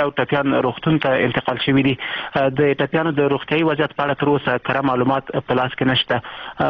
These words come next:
خو ښاغلی صدیقي وایي چې څو شېبې وروسته به د دغې حملې په اړه خبریالانو ته نور جزئیات ورکړي. دغه حمله تیر ماښام شپږ بجې د یو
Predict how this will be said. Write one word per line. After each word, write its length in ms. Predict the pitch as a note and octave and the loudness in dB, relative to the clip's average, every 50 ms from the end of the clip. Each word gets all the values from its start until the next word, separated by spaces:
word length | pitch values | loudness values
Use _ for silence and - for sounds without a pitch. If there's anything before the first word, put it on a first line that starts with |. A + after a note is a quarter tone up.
| C3+ - | 0 0
خو 140 | C#3+ C3+ B2 - | 0 0 0 2
ښاغلی 300 | C3+ C3 C#3+ D3 C#3+ C3+ D3 | 0 0 2 2 2 2 2
صدیقي 260 | C#3 C#3+ - - D#3 | 0 0 2 2 2
وایي 180 | D#3+ D#3+ D3+ - | 2 2 2 2
چې 60 | C#3 - | 0 2
څو 60 | - D3 C#3 | 2 2 2
شېبې 160 | C#3 D3 C3 C#3+ | 2 0 2 2
وروسته 320 | C#3 D3 D3+ - - D#3 C#3 C#3+ | 4 4 2 0 0 0 0 0
به 80 | C#3 C3+ - - - - - - - D3 B2+ B2+ | 0 0 -2 -8 -18 -20 -16 -6 -2 0 0 2
د 80 | B2+ C3 B2+ C3+ | 2 0 0 0
دغې 200 | D3 C#3 C#3+ C3+ B2 B2 | 0 2 2 2 2 2
حملې 240 | B2+ C3 C3+ D3 C#3 C#3 | 2 2 2 2 0 0
په 60 | C#3+ C3+ C#3 | 0 0 0
اړه 300 | C#3 C#3 C3+ C3 B2 - B2+ | 2 2 2 0 0 -2 -2
خبریالانو 520 | B2+ C3 B2+ B2+ B2+ C#3 C#3 C#3+ C3+ - - | 0 2 2 2 2 2 0 0 -2 -2 0
ته 240 | C3 B2 A#2+ A#2 A#2+ A#2+ B2 B2 B2 B2+ B2+ | 0 0 2 2 2 2 2 2 2 2 4
نور 220 | C#3 C#3 C3 C3 A#2 B2 A#2+ B2 | 4 4 2 2 0 0 0 0
جزئیات 280 | B2 A#2 B2+ C3 B2 - B2 | 0 2 2 0 0 0 0
ورکړي. 320 | B2 A#2+ - - - B2+ A#2+ - - - - - - C#3 B2+ B2+ C#3+ | -2 -2 -2 0 -2 -2 -2 -2 -8 -8 -8 -4 -2 -2 0 0 0
دغه 120 | C3 C#3 C3 A#2+ C3+ | 0 0 0 0 2
حمله 520 | B2+ C3 C3+ C#3+ D3+ D#3 D#3 - C#3 C3+ C3 - - | 2 4 4 4 2 2 0 0 0 0 0 0 2
تیر 160 | D#3 D#3+ D#3+ D#3 C#3+ | 2 2 4 4 2
ماښام 360 | C3 B2 - - D3 D3 D3 D3+ D3 - - C#3 C3 C3 B2+ - | 2 0 0 -2 0 0 2 4 4 4 4 2 2 4 2 2
شپږ 220 | - - E3 F3 E3 D#3+ D#3 | 0 0 -2 0 0 0 0
بجې 720 | D3 C3+ C#3+ D#3 D3+ - - - - - - - C#3+ C3+ B2+ | 2 2 2 0 0 -2 -6 -16 -16 -10 -4 0 0 2 2
د 120 | C3 C3+ C3+ | 4 4 6
یو 160 | C3 C3+ | 6 6